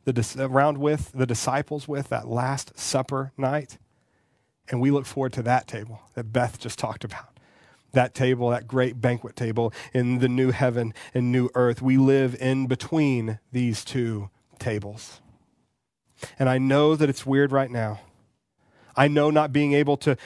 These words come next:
to share a table in person with all of our church family is hard. So that's why for communion today, we're gonna do something really, really special. Wherever you are, whenever this is, however you are doing communion, maybe it's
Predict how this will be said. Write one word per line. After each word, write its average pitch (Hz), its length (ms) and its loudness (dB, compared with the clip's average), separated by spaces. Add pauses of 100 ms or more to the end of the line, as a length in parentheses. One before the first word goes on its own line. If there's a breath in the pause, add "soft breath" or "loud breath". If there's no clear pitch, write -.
(100)
to 147 120 2
share 160 360 4
a 151 60 2
table 143 420 0
in 135 180 -2
person 143 440 0
with 123 120 -2
all 139 240 2
of 135 80 2
our 131 140 4
church 123 280 -6
family 143 460 2 (220 loud breath)
is 139 140 2
hard. 135 360 2
So - 140 0
that's 147 180 4
why 160 180 4
for 151 160 -4
communion 151 500 2
today, 139 220 2
we're 127 100 0
gonna 139 160 2
do 139 220 2
something 139 520 0 (260 loud breath)
really, 131 680 2 (160)
really 113 580 -2
special. - 560 -12 (880 loud breath)
Wherever 165 320 6
you 202 200 0
are, 127 260 0 (760)
whenever 180 480 2
this 175 300 0
is, 127 300 0 (160 loud breath)
however 170 680 4 (160 loud breath)
you 185 260 2
are 160 160 4
doing 156 320 2
communion, 143 560 2
maybe 147 300 4
it's - 260 -2